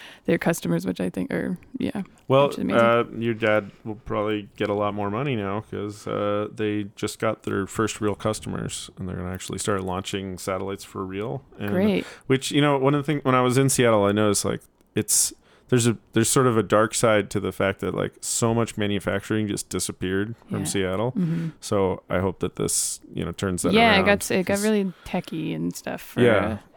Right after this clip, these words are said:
Speaker 1: yeah.
Speaker 2: Yeah.
Speaker 1: S-, that's
Speaker 2: Uh,
Speaker 1: interesting. My, uh, hmm,
Speaker 2: I
Speaker 1: I
Speaker 2: went
Speaker 1: wonder
Speaker 2: and
Speaker 1: if
Speaker 2: did
Speaker 1: they
Speaker 2: a
Speaker 1: were
Speaker 2: show
Speaker 1: just,
Speaker 2: down
Speaker 1: like
Speaker 2: there, uh, near sort of, like, the blue collar area. People even called it that too, and
Speaker 1: Yeah.
Speaker 2: it was,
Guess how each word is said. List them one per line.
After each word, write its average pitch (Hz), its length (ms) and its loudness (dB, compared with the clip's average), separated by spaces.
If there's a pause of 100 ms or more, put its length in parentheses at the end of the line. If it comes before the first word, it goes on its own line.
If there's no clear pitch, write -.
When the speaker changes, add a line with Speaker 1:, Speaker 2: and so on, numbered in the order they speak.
(120)
Speaker 1:
yeah. 180 320 6 (200)
Speaker 2:
Yeah. 107 100 2
Speaker 1:
S-, 90 280 -2
that's 202 200 2
Speaker 2:
Uh, 220 40 4
Speaker 1:
interesting. 175 560 0
My, 180 560 0 (300)
uh, 175 600 -6 (420)
hmm, 202 240 2 (220)
Speaker 2:
I 120 60 4
Speaker 1:
I - 20 6
Speaker 2:
went 120 60 4
Speaker 1:
wonder - 40 6
Speaker 2:
and - 100 8
Speaker 1:
if - 80 8
Speaker 2:
did - 80 6
Speaker 1:
they - 40 6
Speaker 2:
a - 40 8
Speaker 1:
were - 80 4
Speaker 2:
show 123 120 6
Speaker 1:
just, 147 140 6
Speaker 2:
down 123 200 4
Speaker 1:
like - 0 - (320)
Speaker 2:
there, - 60 -4
uh, 107 320 2
near 113 320 0 (100)
sort 117 220 0
of, 113 100 4
like, 101 200 2
the 104 80 -2
blue 101 280 -4
collar 113 440 0
area. 92 280 -2
People 175 260 4
even 156 200 4
called 131 320 4
it 110 120 2
that 95 220 2
too, 107 360 -4
and - 100 2
Speaker 1:
Yeah. - 80 4
Speaker 2:
it - 40 0
was, 101 200 -2